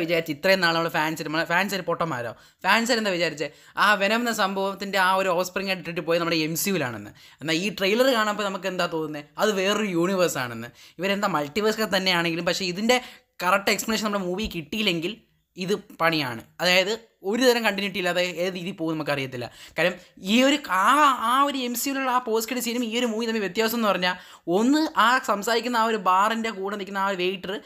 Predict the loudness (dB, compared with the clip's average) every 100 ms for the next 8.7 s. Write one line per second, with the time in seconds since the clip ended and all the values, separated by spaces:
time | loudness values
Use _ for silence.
0 | -16 _ -2 2 2 2 0 0 0 0
1 | -2 -2 -4 -2 -2 -2 -2 2 2 2
2 | -4 -4 -2 0 0 -2 -4 -4 -6 -4
3 | -6 -6 -8 -10 -14 -20 -20 _ _ 2
4 | 6 4 4 0 0 -6 -6 0 0 0
5 | -4 -4 -4 -6 -4 -2 2 2 4 2
6 | 0 -6 -4 0 2 2 -2 -6 -8 -8
7 | -12 -18 _ _ 0 4 4 4 2 0
8 | 0 2 2 4 4 4 2